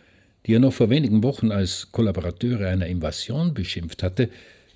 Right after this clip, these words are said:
das von der Zivilgesellschaft gespendete Essen an Geflüchtete austeilte. Die nächste Aufblende,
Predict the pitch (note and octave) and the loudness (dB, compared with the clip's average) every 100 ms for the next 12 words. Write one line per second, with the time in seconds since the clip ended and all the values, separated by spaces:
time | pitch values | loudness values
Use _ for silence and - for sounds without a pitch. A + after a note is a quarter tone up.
0 | _ - A2+ - G#2+ F2 D#2 - E2 A#2+ | _ -10 -8 -4 -4 -4 -6 -8 -6 -6
1 | D3 D3 C3 - A2 - - - - - | -6 -6 -6 -8 -8 -10 -12 -12 -14 -10
2 | - F2 D#2+ - - D#2 - - F#2+ F#2+ | -8 -6 -8 -10 -10 -10 -10 -6 -6 -8
3 | _ _ G#2 F#2 A2+ - - - - - | _ _ -8 -6 -6 -10 -12 -12 -16 -20
4 | - - - - - - - - _ _ | -20 -18 -16 -16 -18 -20 -20 -20 _ _
5 | _ _ _ _ _ _ _ _ _ _ | _ _ _ _ _ _ _ _ _ _
6 | _ _ _ _ - D#2+ G2 - - F2+ | _ _ _ _ -8 -4 -4 -4 -6 -4
7 | A#2 - - A#2 A#2+ C3 | -4 -6 -4 -2 -2 -4